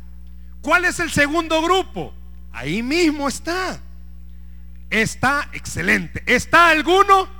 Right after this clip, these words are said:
Alegre. ¿Qué lo manda a hacer? A llorar, no.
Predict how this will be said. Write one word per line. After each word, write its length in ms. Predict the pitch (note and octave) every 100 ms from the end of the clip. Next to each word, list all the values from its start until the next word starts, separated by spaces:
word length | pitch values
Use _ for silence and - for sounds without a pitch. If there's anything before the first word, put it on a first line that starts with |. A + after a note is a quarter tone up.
| - - - -
Alegre. 1120 | B2 C#3 E3 A#3+ D#4+ E4 D#4 C#4+ A#3 E3+ - - - - - - - - -
¿Qué 180 | D4+
lo 200 | D#4 C#4+
manda 320 | C#4 D#4+ D4 C#4
a 40 |
hacer? 460 | - D#4 B3 D#3 - - - - - - - - - - - - - - - - - - -
A 60 | A#2+
llorar, 400 | A2+ C#3+ G#3 C#3
no. 340 | C3+ A3+ A3+